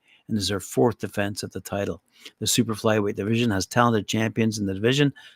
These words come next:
such as Mexico's Irma Garcia with the I B F title and Ashley Gonzalez with the W B C title. Then in Japan, there's the powerful and talented Mizuki Hiruta with the W B O version. If Lescarat continues her reign,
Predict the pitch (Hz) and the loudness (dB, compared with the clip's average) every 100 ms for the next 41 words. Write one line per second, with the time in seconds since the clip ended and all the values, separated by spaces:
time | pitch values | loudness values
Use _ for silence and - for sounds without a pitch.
0 | _ 104 98 95 107 98 113 104 104 98 | _ -6 -4 0 0 0 -2 -2 -2 -4
1 | - _ - _ _ 120 104 95 - 87 | -10 _ -20 _ _ 2 2 0 -4 -2
2 | - 139 139 139 _ _ - - _ 110 | 2 6 8 6 _ _ -20 -20 _ -4
3 | 92 98 101 101 113 - - 123 120 - | -2 0 0 2 2 2 2 2 2 -2
4 | - 92 - 107 110 - 107 98 104 92 | -6 -8 -4 -2 0 0 0 -2 -2 -2
5 | 113 117 120 - - 104 104 92 90 110 | 0 2 2 0 -4 -4 -2 -4 -4 -2
6 | 120 - 120 - 117 113 - - - _ | -2 -2 -2 0 2 2 -2 -20 -20 _
7 | 120 120 104 98 117 131 127 104 - - | 2 4 4 0 2 4 4 2 -2 -8
8 | - 107 104 - 98 117 120 104 113 104 | -2 0 0 -2 -2 0 0 0 2 2
9 | 104 104 90 - - _ 117 104 110 101 | 0 -4 -4 -12 -20 _ -4 0 0 -2
10 | 92 92 98 107 - 101 90 - _ _ | -6 -4 -2 0 0 -4 -6 -10 _ _
11 | - 107 98 110 98 95 95 95 107 101 | -6 -2 0 0 0 -2 -2 0 2 0
12 | 101 90 - 85 - _ _ _ _ - | -2 -2 -4 -6 -14 _ _ _ _ -20
13 | - - 104 123 - 120 104 - 98 - | -12 -2 4 6 6 4 2 2 0 4
14 | 185 151 117 98 98 104 107 95 | 6 6 4 0 0 0 0 -2